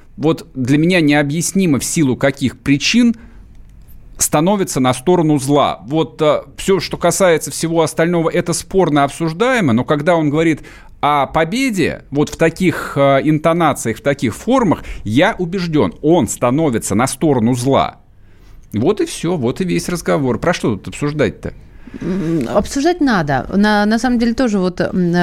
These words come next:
Speaker 2: раз м-, мы все равно начали читать, «Зачем вы пиарите?» Ребят, это и есть, э, мыс-, мыс-, мыслительский, мыслительный процесс. Слушай, я когда так разволновалась, что даже это мыслительский-мыслительный.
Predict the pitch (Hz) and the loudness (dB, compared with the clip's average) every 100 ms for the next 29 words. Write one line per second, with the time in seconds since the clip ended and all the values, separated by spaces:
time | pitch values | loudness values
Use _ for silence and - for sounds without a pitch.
0 | 165 180 202 147 190 180 202 233 233 233 | 2 2 0 -4 -6 -4 0 2 2 0
1 | 220 180 165 - 170 - 262 247 170 190 | 0 0 0 -2 -4 -2 -4 -2 -2 0
2 | 190 196 185 175 214 254 226 220 180 - | 0 0 0 2 2 2 0 -4 -8 -10
3 | - - - 220 208 151 240 - 349 311 | -20 -12 -2 0 2 0 -2 2 2 4
4 | 359 370 - 302 269 254 277 - 226 233 | 4 2 0 0 2 4 2 2 2 4
5 | 285 - 254 294 262 240 - 202 226 240 | 4 2 -2 -2 -4 -6 -2 2 4 4
6 | 285 247 240 233 247 - 143 - - - | 0 0 -2 -2 -6 -6 -8 -10 -20 -20
7 | - - - - - 202 180 170 175 175 | -20 -20 -20 -18 -4 -2 0 0 0 0
8 | 175 185 170 175 180 196 190 202 185 170 | 2 0 0 -2 2 2 4 2 0 -2
9 | 165 165 156 165 180 - 190 165 190 185 | 0 0 -2 0 0 0 -2 0 2 2
10 | 180 175 170 151 | 2 -2 0 -2